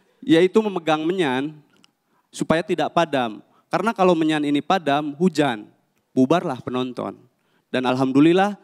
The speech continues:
tugas saya sukses. Sukses membubarkan penonton. Kawan-kawan, eh,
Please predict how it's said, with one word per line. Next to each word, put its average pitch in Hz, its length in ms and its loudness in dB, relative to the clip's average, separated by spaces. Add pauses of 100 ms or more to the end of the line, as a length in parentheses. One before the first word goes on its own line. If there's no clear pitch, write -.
(160)
tugas 139 240 0
saya 156 160 -2
sukses. - 720 -4 (640)
Sukses 135 400 -2
membubarkan 117 560 -4
penonton. 110 480 -4 (2250)
Kawan-kawan, 175 720 0
eh, 143 400 2